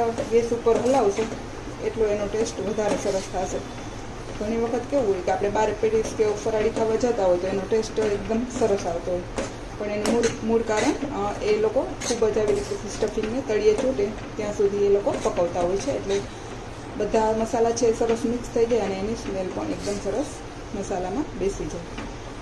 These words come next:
તો આ રીતે એકદમ સરસ હલાવી અને આપણું સ્ટફિંગ છે એ રેડી થઈ ગયું છે. જો તમે ધાણાભાજી યુઝ કરતા હોય, તો ધાણાભાજી પણ આમાં એડ કરી દેવાની છે. તો હવે આપણું સ્ટફિંગ રેડી છે, નીચે ઉતારી લેશું.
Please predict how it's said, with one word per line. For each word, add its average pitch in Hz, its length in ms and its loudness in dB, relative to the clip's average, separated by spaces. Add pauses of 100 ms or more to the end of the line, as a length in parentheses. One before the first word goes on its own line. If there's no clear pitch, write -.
તો - 60 -4
આ 202 80 2
રીતે 214 240 2
એકદમ 214 440 2
સરસ 214 180 0 (100)
હલાવી 226 320 2 (840)
અને 196 120 -4
આપણું 196 240 -2
સ્ટફિંગ 220 400 -2
છે 233 120 -2
એ 208 240 2 (140)
રેડી 202 220 2
થઈ 180 180 -2
ગયું 170 200 -6
છે. 202 100 -4 (580)
જો 220 100 8
તમે 208 200 0
ધાણાભાજી 220 640 0 (560)
યુઝ 226 120 2 (120)
કરતા 247 260 0
હોય, 185 100 -2
તો 233 260 -2
ધાણાભાજી 196 460 -2
પણ 220 120 -2
આમાં 226 540 -2
એડ 196 200 0
કરી 185 160 0
દેવાની 175 340 -2
છે. 180 160 -8 (460)
તો 196 60 -4
હવે 196 140 0
આપણું 208 220 -4
સ્ટફિંગ 226 380 -2
રેડી 247 200 0
છે, 262 120 0
નીચે 214 280 0
ઉતારી 180 320 0
લેશું. 196 340 -2